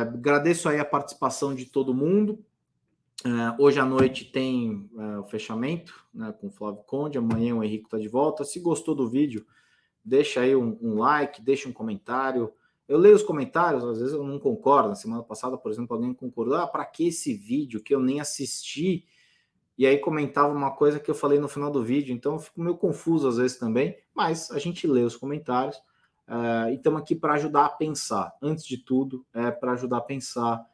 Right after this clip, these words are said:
pra ajudar a analisar melhor, porque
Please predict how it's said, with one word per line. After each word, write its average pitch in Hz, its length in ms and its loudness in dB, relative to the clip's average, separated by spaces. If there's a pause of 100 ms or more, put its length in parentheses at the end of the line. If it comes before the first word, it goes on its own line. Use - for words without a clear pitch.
(300)
pra 127 160 2
ajudar 117 340 2
a 131 260 2
analisar 131 500 0
melhor, 139 480 2
porque 127 520 2